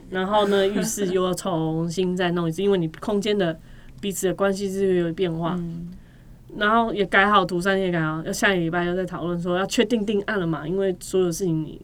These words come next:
Speaker 1: 改完就是要做定案的动作。他就说：“不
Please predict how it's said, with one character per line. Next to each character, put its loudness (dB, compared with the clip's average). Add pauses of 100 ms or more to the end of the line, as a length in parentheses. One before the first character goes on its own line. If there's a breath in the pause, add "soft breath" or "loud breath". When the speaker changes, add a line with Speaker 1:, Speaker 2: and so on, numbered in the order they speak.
(120)
Speaker 1:
改 -2
完 -4
就 -2
是 -2
要 0
做 -2
定 -2
案 -6
的 -14 (140)
动 -10
作。 -10 (480 loud breath)
他 -6
就 -2
说 -8 (140)
：“不 -12